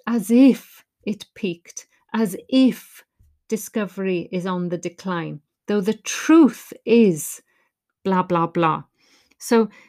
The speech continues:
that is the answer, that we are wrong to think that exploration is no longer necessary. He says, "Of course it's necessary, because we've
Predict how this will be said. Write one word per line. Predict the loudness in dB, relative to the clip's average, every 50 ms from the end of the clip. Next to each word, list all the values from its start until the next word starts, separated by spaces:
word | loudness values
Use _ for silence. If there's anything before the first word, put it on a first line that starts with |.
| _ _ _
that | 0 2 2 2 2 0 -2
is | -4 -4
the | -4 -6 -6
answer, | -6 -6 -8 -8 -8 -6 -6 -6
that | -6 -6 -6
we | -4 -2 -2
are | -2 -2 -2
wrong | -2 -2 0 0 2 2 4 4 2 0 0
to | -2 -2 -2
think | -2 -4 -6 -6 -6 -6 -10 -12
that | -12 -12 -10 -8 -10
exploration | -10 -10 -10 -14 -12 -8 -6 -6 -4 -4 -4 -4 -6 -8 -10 -8 -8 -6 -6
is | -6 -8 -6 -4
no | -4 -4 -2 -2 -2 -2
longer | -4 -4 -4 -4 -4 -4 -4 -6 -6 -6 -6 -6
necessary. | -6 -6 -6 -8 -10 -10 -12 -12 -10 -8 -8 -8 -6 -8 -6
He | -4 -4 -2
says, | 0 2 2 2 2
"Of | 0 -2
course | -2 -2 0 2 2 0 0 -2 -4
it's | -4 -4 -4
necessary, | -4 -4 -4 -6 -8 -10 -8 -4 -4 -4 -4
because | -4 -4 -2 -2 0 0
we've | 0 -2 -4